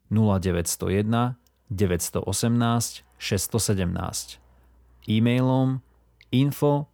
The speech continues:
zavináč C S S Kochanovce bodka S K alebo písomne na adrese Domov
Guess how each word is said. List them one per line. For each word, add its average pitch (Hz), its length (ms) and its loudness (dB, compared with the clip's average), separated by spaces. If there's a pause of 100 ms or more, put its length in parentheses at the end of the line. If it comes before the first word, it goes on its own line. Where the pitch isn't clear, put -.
zavináč 113 800 0 (120)
C 123 320 2
S 92 240 -2
S - 280 -6
Kochanovce 113 920 0
bodka 90 440 -4
S 90 160 -6
K - 280 -6 (480)
alebo 90 400 -2
písomne 123 800 0
na - 160 -6
adrese 123 720 0 (480)
Domov 147 320 4